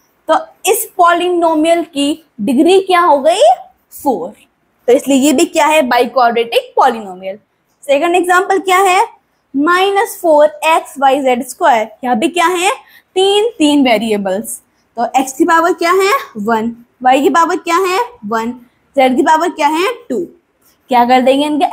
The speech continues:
addition? क्या हो जाएगा? वन प्लस वन, टू,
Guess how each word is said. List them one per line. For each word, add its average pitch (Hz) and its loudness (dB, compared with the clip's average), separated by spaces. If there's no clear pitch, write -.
addition? 403 0
क्या 247 0
हो 240 2
जाएगा? 285 0
वन 277 -2
प्लस 339 -2
वन, 415 -2
टू, 254 0